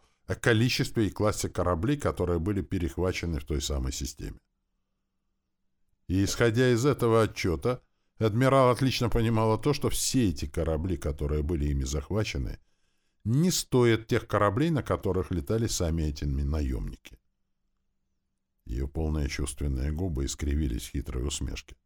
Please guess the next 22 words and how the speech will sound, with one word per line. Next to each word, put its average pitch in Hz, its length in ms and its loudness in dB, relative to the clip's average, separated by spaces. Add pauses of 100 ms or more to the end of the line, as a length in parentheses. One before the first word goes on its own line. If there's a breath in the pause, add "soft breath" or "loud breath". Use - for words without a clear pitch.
(720)
Этот 143 340 2
советник 135 600 4
рекомендовал 123 720 4
ей 120 160 4
любой 120 320 4
ценой 127 380 0
выкупить 113 600 -2
у 117 40 0
наемников 117 640 0
захваченные 117 680 -2
ими 113 140 -2
корабли? 120 580 -2 (1200)
Она 92 280 -2
же 101 140 -2
будет 64 380 -4
не 71 80 -2
настолько 76 520 -4
глупой, 101 420 -2
как - 240 -8
они 80 180 -2
ее 82 200 -2
считают, - 560 -6